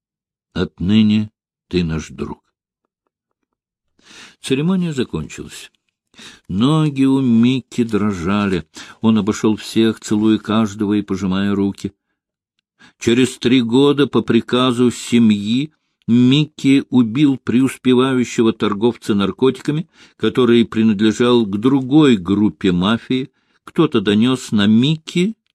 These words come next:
и его арестовали. Микки Рицци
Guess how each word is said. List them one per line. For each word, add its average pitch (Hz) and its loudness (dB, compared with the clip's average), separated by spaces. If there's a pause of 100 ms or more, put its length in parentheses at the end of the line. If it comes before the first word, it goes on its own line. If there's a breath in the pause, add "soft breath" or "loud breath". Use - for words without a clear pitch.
(140)
и 101 -2
его 95 0
арестовали. - -10 (1040)
Микки 104 0
Рицци 107 -4